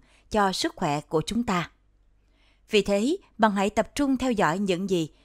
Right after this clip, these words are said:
Chuyện Nhân Quả sắp chia sẻ sau đây và đừng bỏ lỡ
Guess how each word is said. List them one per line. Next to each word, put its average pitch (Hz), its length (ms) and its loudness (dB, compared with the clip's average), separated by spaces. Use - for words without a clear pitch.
Chuyện 170 300 0
Nhân 190 180 -2
Quả 151 300 0
sắp - 220 -4
chia 220 120 0
sẻ 165 280 -2
sau 208 220 -2
đây 185 220 0
và 262 80 0
đừng 226 180 4
bỏ 208 120 2
lỡ 202 280 2